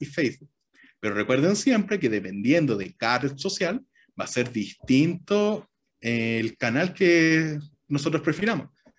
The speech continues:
Por ejemplo, si es un público muy, muy joven, Facebook podría ser una alternativa muy, muy mala y el dinero que nosotros utilicemos para promocionarnos dentro de ello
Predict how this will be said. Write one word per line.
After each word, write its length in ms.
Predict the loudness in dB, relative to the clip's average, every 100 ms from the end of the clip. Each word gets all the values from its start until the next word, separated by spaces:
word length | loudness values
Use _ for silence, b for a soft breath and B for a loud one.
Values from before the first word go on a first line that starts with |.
| b b b
Por 100 | -2
ejemplo, 280 | 0 -2 -2
si 220 | 0 4
es 60 | 4
un 200 | 4 4
público 320 | 2 2 0
muy, 200 | 2 4
muy 140 | 2
joven, 400 | 0 -2 -2 -4 _ _ _
Facebook 640 | _ -6 0 2 0 -4 0
podría 480 | 2 2 0 -4 _
ser 200 | -2 2
una 140 | 4
alternativa 440 | 2 0 0 0 0
muy, 220 | 2 0
muy 160 | 0
mala 360 | 0 -2 -2 0
y 140 | 2
el 100 | 2
dinero 340 | 2 0 0 0
que 60 |
nosotros 400 | -4 -4 -2 0
utilicemos 480 | 0 -2 -4 -4 -4 0
para 180 | 2
promocionarnos 680 | 4 2 2 -2 -2 -2 -4
dentro 220 | -4 0 2
de 160 | 2
ello 220 | 2 0